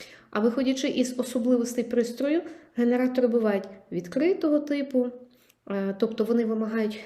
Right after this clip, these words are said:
монтажу в окремому технічному приміщенні, обладнаному, зокрема, вентиляцією, опалюванням та кондиціонуванням, системами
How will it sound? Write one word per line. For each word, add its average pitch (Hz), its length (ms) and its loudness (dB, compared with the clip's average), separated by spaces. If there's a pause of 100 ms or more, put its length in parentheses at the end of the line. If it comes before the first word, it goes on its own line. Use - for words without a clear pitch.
монтажу 226 520 0
в 262 100 -2
окремому 214 540 -2
технічному 202 580 -4
приміщенні, 226 680 0
обладнаному, 226 800 0 (220)
зокрема, 208 400 -2
вентиляцією, 190 840 -4 (220)
опалюванням 202 760 -2 (200)
та 220 100 -4
кондиціонуванням, 208 1000 -2
системами 226 640 -2